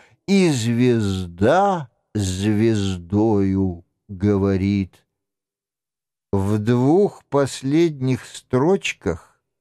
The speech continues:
написана как бы эпитафия над всей могилой Египта.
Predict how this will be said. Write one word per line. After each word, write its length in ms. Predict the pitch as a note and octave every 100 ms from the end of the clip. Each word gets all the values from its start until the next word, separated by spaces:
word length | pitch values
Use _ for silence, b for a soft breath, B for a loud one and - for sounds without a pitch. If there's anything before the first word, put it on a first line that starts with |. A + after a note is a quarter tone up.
| _ _ _ _ -
написана 920 | B2+ D#3+ E3+ - G3+ A3+ - G3 F#3+ -
как 260 | G3+ F#3+
бы 180 | E3+ G3
эпитафия 1400 | A2 F3+ D#3 - E3+ C3+ - F3+ A3 G#3+ - F3+ E3 C3+ -
над 340 | C#3+ E3 D#3+
всей 680 | - - - - F#3 G#3+ A3+
могилой 760 | G3+ F3+ F3+ D3+ F3+ F#3+ F#3
Египта. 1040 | F3+ E3 E3+ E3 D#3 F#3 E3 - A2+ F2